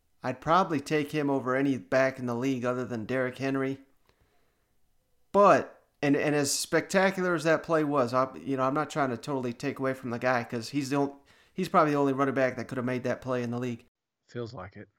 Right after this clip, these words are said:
Speaker 1: Green Bay's defense <laughs> on that was just
Speaker 2: <laughs>
Speaker 1: pathetic. I mean, I don't know what the hell they were doing out there. I was pretty pissed off at the, at their effort. So
Speaker 2: <laughs>
Speaker 1: I'd say it's,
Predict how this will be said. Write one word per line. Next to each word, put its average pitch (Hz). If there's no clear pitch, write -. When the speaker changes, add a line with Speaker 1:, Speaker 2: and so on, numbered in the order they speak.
Speaker 1:
Green 180
Bay's 185
defense 156
<laughs> -
on 175
that 180
was 156
just 170
Speaker 2:
<laughs> -
Speaker 1:
pathetic. 185
I 151
mean, 160
I 233
don't 233
know 170
what 226
the 165
hell 151
they 143
were 143
doing 143
out 135
there. 143
I 170
was 175
pretty 170
pissed 160
off 160
at 139
the, 135
at 143
their 131
effort. 135
So 135
Speaker 2:
<laughs> -
Speaker 1:
I'd 180
say 208
it's, 190